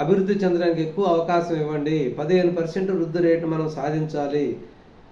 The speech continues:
ఈ పదిహేను పర్సెంట్ వృద్ధి రేటును సాధించాలంటే బ్యాంకర్ల సహకారం ఎంతో అవసరం.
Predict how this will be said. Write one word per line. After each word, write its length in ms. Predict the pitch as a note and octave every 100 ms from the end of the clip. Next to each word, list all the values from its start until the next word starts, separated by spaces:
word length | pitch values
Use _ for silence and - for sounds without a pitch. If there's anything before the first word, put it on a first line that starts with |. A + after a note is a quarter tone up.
| - -
ఈ 240 | F3 G3+ G3
పదిహేను 420 | E3 E3 G3+ G3+
పర్సెంట్ 360 | G3 F#3+ F#3+
వృద్ధి 300 | F#3 E3 E3+
రేటును 260 | F3+ F3+ F3
సాధించాలంటే 800 | E3+ D#3+ E3+ E3+ E3 D#3+ D#3+ D#3
బ్యాంకర్ల 440 | D#3 F#3 F#3+ G3+ F#3+
సహకారం 600 | - E3+ F3+ F3 E3+ E3
ఎంతో 320 | D3 D#3 F3
అవసరం. 640 | D#3 C#3+ C#3+ D3 D3+ C3